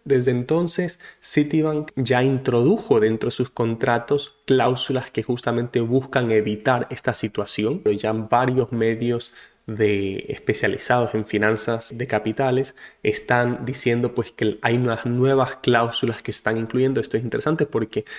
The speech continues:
en mi artículo concluía que la industria iba a cambiar y es im-, impresionante ver qué tan rápido está cambiando. Naturalmente, este, este es un error gigantesco, así que es,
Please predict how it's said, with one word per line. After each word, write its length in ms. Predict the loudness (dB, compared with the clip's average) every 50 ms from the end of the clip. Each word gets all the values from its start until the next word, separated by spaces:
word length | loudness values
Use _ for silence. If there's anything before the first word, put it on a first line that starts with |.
| -18 -10 -6
en 160 | -4 -2 0 2
mi 100 | 2 2
artículo 480 | 2 2 0 0 0 2 2 2 2
concluía 560 | 2 0 -2 -2 -2 -2 0 0 0 0 -2
que 160 | -4 -8 -6 -2
la 120 | -2 0
industria 680 | 0 0 2 2 2 2 0 -4 -6 -4 -4 -4 -2 0
iba 180 | 2 2 4 2
a 60 | 2
cambiar 420 | 0 -2 -2 -2 -2 -2 -4 -6 -10 _ _ -4
y 160 | 0 2 2
es 300 | 2 2 0 -4 -8 -8 -6
im-, 300 | -6 -4 -4 -6 -8 -10 _ _ _
impresionante 800 | -4 -4 -2 -2 -2 -4 -4 -2 0 0 0 0 2 2 2 2
ver 440 | 4 2 0 2 0 -2 -2 -4 -10 _ _ 0
qué 140 | 0 0
tan 260 | 2 2 0 0 0 -2
rápido 320 | -2 -2 -2 -4 -4 -6
está 160 | -6 -4 -4
cambiando. 480 | -4 -2 -2 -2 0 0 0 -2 -4 -4
Naturalmente, 560 | -4 -4 -2 0 0 0 2 0 0 0 -2
este, 220 | -4 -4 -6 -10 -8 _ -4
este 260 | -4 -2 0 0 0
es 80 | 2 2
un 160 | 2 2 2
error 280 | 2 2 2 0 0
gigantesco, 640 | -2 -4 -8 -8 -6 -4 -2 -2 -2 -2 -4 -6 -6 -6 -8 -18 -18 -20 -16 -10 -6
así 260 | -6 -2 -2 -2 -4
que 160 | -2 -2 -2 -2
es, 80 | 0